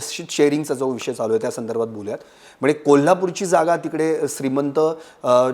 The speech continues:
छत्रपती शाहू महाराज लढतील आणि मग ती, अ, काँग्रेसच्या वाट्याला जर गेली असेल तर मग सांगली पण काँग्रेसला का, ते आम्ही लढणार असं शिवसेना म्हणते. कारण की शिवसेनेचं मत आहे की कोल्हापूर पारंपरिक त्यांचा मतदारसंघ होता आणि त्यामुळे आम्हाला सांगलीची जागा पाहिजे. त्यामुळे हे जे आत्ता काही,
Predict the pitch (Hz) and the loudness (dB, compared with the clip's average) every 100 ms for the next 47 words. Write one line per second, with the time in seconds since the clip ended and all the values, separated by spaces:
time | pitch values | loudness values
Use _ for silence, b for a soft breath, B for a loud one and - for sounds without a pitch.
0 | 127 127 135 135 147 139 135 139 127 131 | -4 -4 -4 -2 -2 0 0 2 2 6
1 | 156 151 - 139 131 127 143 143 - 123 | 4 4 -4 0 0 0 -4 -4 -6 -8
2 | 123 139 139 - 147 143 B B 135 127 | -4 -4 -4 -2 -2 -2 B B -4 0
3 | 131 131 135 143 127 127 131 135 127 123 | 0 0 2 2 2 2 0 0 -2 -2
4 | 123 117 131 147 151 156 - - 170 143 | -2 -2 -4 -2 -2 -2 -6 0 0 2
5 | 160 175 180 160 139 143 143 127 120 B | 0 0 -2 -2 -2 -4 -2 -2 -4 B
6 | B - 170 170 160 139 127 123 B B | B 4 4 6 4 4 0 -2 B B
7 | 143 185 180 160 156 147 127 117 127 131 | -2 -2 -4 -4 0 0 0 0 -2 0
8 | 147 147 139 175 170 180 165 165 165 180 | -2 -2 -2 -2 -2 0 2 2 0 -2
9 | 185 B B 160 170 175 185 175 165 175 | -8 B B 4 6 4 4 4 2 2
10 | 185 196 202 208 196 160 127 123 117 123 | 0 0 0 2 2 2 0 -2 -4 -8
11 | 107 104 - - B B 139 147 147 156 | -10 -12 -14 -20 B B -2 0 2 4
12 | 185 185 180 190 165 147 143 131 117 117 | 6 4 4 0 0 -2 -4 -2 -2 -2
13 | 117 107 127 - - - 208 220 - 190 | -4 -6 -10 -16 -12 -2 2 2 2 2
14 | 226 262 - - 214 214 | 4 4 2 -4 0 -2